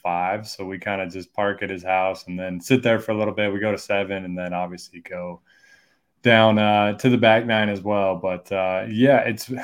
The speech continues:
know, going to an event, it's really hard to sweat anything. You don't really know what's happening. Uh, you see, like, ten golf shots <laughs> in, like, five hours.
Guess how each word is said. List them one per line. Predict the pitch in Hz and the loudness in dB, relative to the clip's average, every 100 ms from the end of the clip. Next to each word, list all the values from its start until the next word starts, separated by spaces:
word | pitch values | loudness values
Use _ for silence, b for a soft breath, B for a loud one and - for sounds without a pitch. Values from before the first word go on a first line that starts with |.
| B _ | B _
know, | 113 110 | 0 0
going | 104 127 135 | 4 6 8
to | 127 | 6
an | 120 | 4
event, | 110 113 113 113 | 2 2 0 -2
it's | 98 120 | -8 -2
really | 120 104 | 0 2
hard | 110 107 | 2 2
to | 101 92 | -2 -6
sweat | - 107 104 101 | -8 -2 -2 -2
anything. | 104 104 104 104 104 98 | -4 -4 -4 -4 -4 -6
You | 95 | -6
don't | 104 | -6
really | 104 101 | -4 -4
know | 98 101 | -2 -4
what's | 98 | -4
happening. | - 98 98 98 95 95 - - | -4 -4 -4 -6 -8 -8 -12 -12
Uh, | 90 | -8
you | 87 92 | -6 -8
see, | - 113 | -6 -4
like, | 104 95 95 - | 0 0 -2 -8
ten | - 107 101 | -8 -4 -4
golf | 92 92 92 | -2 -2 -2
shots | - 95 92 - - | -2 -2 -2 -6 -10
<laughs> | |
in, | 104 98 | -8 -6
like, | 92 87 | -8 -8
five | - 95 90 | -4 -2 -2
hours. | 90 90 90 90 | -2 -2 -4 -8